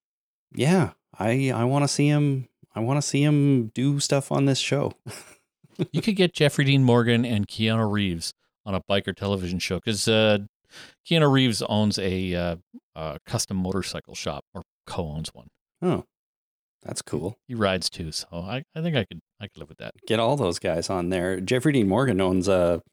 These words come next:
Speaker 1: co-owns a candy shop in the town that he lives in.
Speaker 2: Oh,
Speaker 1: Do you
Speaker 2: well,
Speaker 1: kn-,
Speaker 2: that's nice.
Speaker 1: do you know who his partner is in the, in the store?
Speaker 2: Bob Denver.
Speaker 1: No, it's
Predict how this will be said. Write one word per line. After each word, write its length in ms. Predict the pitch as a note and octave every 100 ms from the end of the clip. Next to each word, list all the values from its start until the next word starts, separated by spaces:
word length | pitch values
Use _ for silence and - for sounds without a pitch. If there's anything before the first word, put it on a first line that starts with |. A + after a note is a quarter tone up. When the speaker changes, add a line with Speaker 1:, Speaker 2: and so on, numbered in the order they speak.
| _
Speaker 1:
co-owns 720 | - B2+ G#2+ G#2+ G#2 G2 F#2
a 80 | -
candy 400 | - - B2 B2
shop 400 | F#2+ - D#2 -
in 120 | D#2+
the 60 | E2+
town 260 | - F#2+ F2+
that 140 | E2
he 60 | D#2+
lives 300 | E2 D#2 -
in. 140 | - _ _ _ _ _ -
Speaker 2:
Oh, 100 | D#4+
Speaker 1:
Do 20 | -
you 0 | _
Speaker 2:
well, 140 | B2+ -
Speaker 1:
kn-, 40 |
Speaker 2:
that's 200 | E3+ -
nice. 280 | - C3+ -
Speaker 1:
do 60 | B2
you 20 |
know 60 | C3
who 80 | C3
his 120 | A#2+
partner 420 | - A#2 D3+ D#3
is 160 | E3+ F3
in 100 | E3
the, 140 | D#3
in 160 | D3 C3+
the 60 | C3+
store? 320 | - E3+ A#3 _ _ _ _ _ _ _ _ _ -
Speaker 2:
Bob 420 | C3+ D#3 E3+ E3+ C3+ _ _ -
Denver. 460 | C#3+ B2+ G2+ D#2 -
Speaker 1:
No, 420 | A#2+ F#3+ F3 F2
it's 160 | -